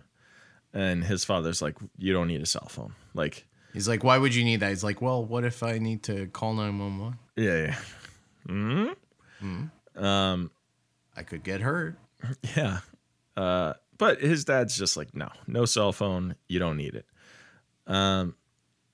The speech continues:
Speaker 1: and, and then one, uh, Christmas, Mister Harrigan gives him a scratch-off ticket, and he wins, wins three thousand dollars. Uh,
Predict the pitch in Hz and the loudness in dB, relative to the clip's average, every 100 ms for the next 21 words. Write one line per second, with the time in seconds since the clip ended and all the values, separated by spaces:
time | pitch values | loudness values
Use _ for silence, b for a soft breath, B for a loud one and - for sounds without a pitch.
0 | _ _ _ _ _ _ _ _ - _ | _ _ _ _ _ _ _ _ -16 _
1 | - 113 113 117 117 110 80 - 120 107 | -2 0 2 2 2 0 -4 -6 0 4
2 | 107 123 131 _ 92 87 92 113 120 120 | 6 4 0 _ -2 2 4 4 2 -2
3 | B _ 98 92 90 - 78 - 110 143 | B _ -4 -2 -2 -2 0 2 0 0
4 | - - - 101 92 - 80 98 104 95 | 2 0 -4 -6 -2 -2 -2 0 0 0
5 | 107 110 95 92 90 - 107 92 95 - | 0 0 0 -2 -2 -2 -2 0 -2 -6
6 | - - 123 127 139 135 147 147 160 - | -8 -2 0 2 0 -2 -4 -4 -6 -4
7 | 107 101 95 123 185 120 65 - - B | -2 -2 0 2 2 2 0 -4 -6 B
8 | B B B 147 127 - - 165 202 196 | B B B 0 2 0 -4 -4 -2 -2
9 | 156 147 147 131 123 120 120 82 - - | 0 2 2 2 4 6 4 2 -2 -2
10 | - - b b b b b - 90 85 | -2 -4 b b b b b -6 -2 0
11 | 76 | -2